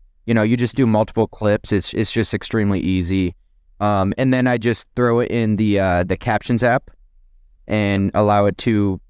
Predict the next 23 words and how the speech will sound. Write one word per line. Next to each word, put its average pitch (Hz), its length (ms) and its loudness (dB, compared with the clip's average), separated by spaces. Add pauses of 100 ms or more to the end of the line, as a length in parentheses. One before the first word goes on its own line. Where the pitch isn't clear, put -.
(220)
put 117 160 0
up 101 180 0
nice 101 300 0
looking 98 240 -2
captions 101 640 -2
and, 90 220 -2 (380)
you 107 80 0
know, 101 160 2
the, 95 280 2 (340)
uh, 92 300 2
Hormozy 110 540 2
style 101 640 2
or, 87 240 0 (300)
you 101 60 -2
know, 101 100 2
Gary 104 300 0
Vee 98 180 0
style 92 400 2
or 90 80 2
something 98 340 -2
like 87 140 -4
that. 95 240 2
So 95 240 0